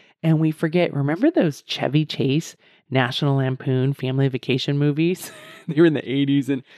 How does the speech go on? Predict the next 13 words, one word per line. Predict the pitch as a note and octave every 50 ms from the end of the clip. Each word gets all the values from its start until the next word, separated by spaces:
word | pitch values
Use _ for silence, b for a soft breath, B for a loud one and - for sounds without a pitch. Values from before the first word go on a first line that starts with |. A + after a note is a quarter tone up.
| B B B
they | - A3+
actually | B3+ - - D3
went | C3 B2+ B2+ B2+ B2+
all | B2+ B2+
the | C3
way | B2+ B2+
to, | B2+ - -
like, | - - A2+ - - -
I | C#3+ C#3+
think | C#3+ B2+ -
twenty | - - D3 C3 B2 B2+
ten, | - - D3 C#3 B2+ B2 A#2+ A#2
but | B2+ A#2+ - -